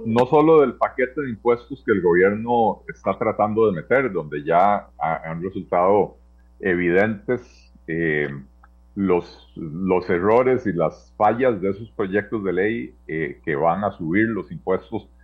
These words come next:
a los ciudadanos costarricenses, sino también el discurso de, de,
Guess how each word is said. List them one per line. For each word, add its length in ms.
a 100
los 160
ciudadanos 380
costarricenses, 720
sino 280
también 540
el 260
discurso 1080
de, 560
de, 500